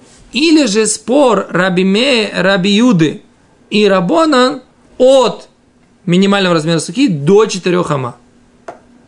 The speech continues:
Тогда Раби Юда и Рабонан –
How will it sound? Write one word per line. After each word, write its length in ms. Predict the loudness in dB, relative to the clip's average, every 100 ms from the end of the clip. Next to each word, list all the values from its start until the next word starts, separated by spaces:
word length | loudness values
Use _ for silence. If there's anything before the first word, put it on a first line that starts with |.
| _ _ _ _ _
Тогда 680 | -4 -2 -2 0 0 0 -6 -14 _ _ _
Раби 340 | -6 -4 -4
Юда 300 | -2 0 2
и 60 | 2
Рабонан – 680 | 2 0 0 0 0 -2